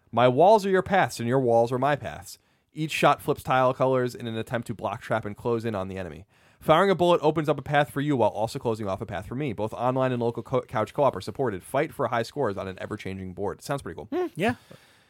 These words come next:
Speaker 1: And finally, Soul Brain Knight of Darkness comes to P S four digital. The old gods have forgotten this land. No one could save our people when darkness began to spread and collect the souls of men for his army. Soul Brand Knight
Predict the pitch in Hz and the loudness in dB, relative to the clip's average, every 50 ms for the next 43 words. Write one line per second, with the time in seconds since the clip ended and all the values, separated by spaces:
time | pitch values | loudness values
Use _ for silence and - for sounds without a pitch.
0 | _ _ _ _ _ _ _ 151 151 151 151 147 131 - 202 214 208 185 156 - | _ _ _ _ _ _ _ 4 6 6 6 4 6 6 6 6 6 4 2 2
1 | - - 214 220 226 185 202 202 196 185 165 151 165 185 196 - 147 131 - 156 | 4 6 8 8 8 8 8 8 8 6 4 4 4 4 4 2 0 0 4 6
2 | 156 175 175 - 139 - - 147 131 123 - 120 - 135 123 - - 127 117 110 | 6 6 6 4 -2 0 0 -2 -2 -2 -4 -2 0 0 0 0 0 -2 2 2
3 | 143 147 117 107 110 113 - _ _ _ _ _ _ _ _ _ 143 160 - 196 | 2 0 2 0 -4 -4 -4 _ _ _ _ _ _ _ _ _ -6 -2 2 4
4 | 233 277 233 208 277 269 277 269 226 - 247 226 - - 220 175 233 240 233 208 | 4 4 6 6 6 6 8 6 6 6 4 4 4 0 2 4 4 4 4 4
5 | 170 147 131 113 - - 110 107 98 90 85 80 80 82 104 113 135 160 185 185 | 0 -2 -2 -4 -4 -4 -4 -4 -4 -4 -4 -6 -8 -10 -6 2 4 6 6 8
6 | 196 196 190 - - 175 147 - - 185 180 170 175 160 - - - 180 - 127 | 8 6 4 2 -2 -4 -4 2 4 4 6 6 4 2 2 0 -6 -2 0 0
7 | 110 107 107 104 113 113 - 113 110 - - 110 110 107 104 107 - - - 110 | 0 0 2 2 0 0 0 -4 -8 -6 -6 -4 -2 -2 -2 -2 -6 -2 -2 -2
8 | 104 104 104 - - 120 110 - - 104 - - 127 117 117 110 113 95 101 113 | -2 -2 -4 -4 -2 -2 -2 -2 -4 -10 -6 -2 0 0 0 0 -2 -4 -2 -2
9 | 104 101 - - 98 101 90 98 92 92 87 80 80 87 - - - 208 233 214 | -4 -4 -6 -6 -8 -6 -4 -4 -4 -4 -4 -8 -12 -12 -10 -2 0 0 2 2
10 | 202 196 190 180 175 190 208 165 110 - _ | 2 2 2 2 2 2 2 0 0 -4 _